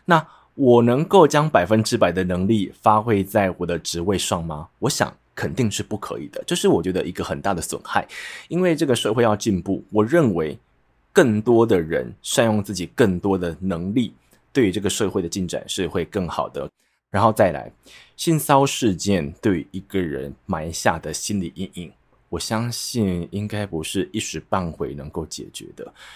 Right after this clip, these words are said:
因为今天一个人对你产生误会，今天一个人可能对你出言不逊，我们可能都要记恨一个月、两个月、一年、两年，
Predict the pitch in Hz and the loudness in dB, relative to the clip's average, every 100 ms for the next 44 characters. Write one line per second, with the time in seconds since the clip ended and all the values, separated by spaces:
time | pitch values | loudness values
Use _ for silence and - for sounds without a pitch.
0 | - - 170 165 147 139 147 110 107 90 | -18 -4 -2 0 0 -2 -4 0 0 0
1 | 92 101 82 - - 101 131 104 123 90 | 0 -2 -4 -8 -4 -2 0 2 2 2
2 | - _ 104 101 113 90 87 92 78 76 | -2 _ -6 -4 -6 -8 -6 -4 -4 -6
3 | 78 85 85 98 90 - 95 82 80 - | -8 -6 -4 -2 -4 -4 -4 -4 -6 -6
4 | 104 - _ _ - 139 - 110 120 147 | -6 -6 _ _ -4 -2 2 2 6 4
5 | 147 151 127 113 - - 123 147 107 85 | 4 2 2 2 -2 2 4 6 4 4
6 | 95 113 - 135 101 92 78 85 69 | 2 2 2 0 0 -2 -6 -8 -10